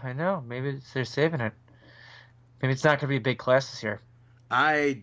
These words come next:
Speaker 2: dis-, I don't think that would happen. I think it would, I think it'd be a normal sized class.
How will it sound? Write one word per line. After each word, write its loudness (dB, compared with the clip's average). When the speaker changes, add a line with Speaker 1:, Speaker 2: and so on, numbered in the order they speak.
Speaker 2:
dis-, -12
I -2
don't -8
think -10
that -6
would -14
happen. -12
I -10
think -8
it -6
would, -14
I -14
think -10
it'd -8
be -6
a -4
normal -8
sized -8
class. -14